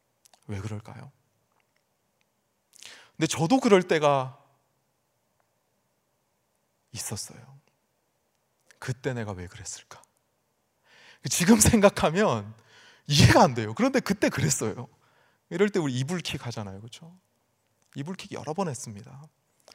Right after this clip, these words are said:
여러분, 왜 그럴까요? 이 부풀리는 마음의 작용 때문입니다. 누룩 때문이에요. 이 마음이라는 마을은 전염에 굉장히 취약합니다.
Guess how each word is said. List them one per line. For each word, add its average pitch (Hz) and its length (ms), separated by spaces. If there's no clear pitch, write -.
여러분, 151 280
왜 107 100
그럴까요? 117 680
이 123 60
부풀리는 95 840
마음의 98 340
작용 92 500
때문입니다. 117 760
누룩 110 340
때문이에요. 104 600
이 117 120
마음이라는 160 640
마을은 104 760
전염에 131 520
굉장히 107 640
취약합니다. 110 880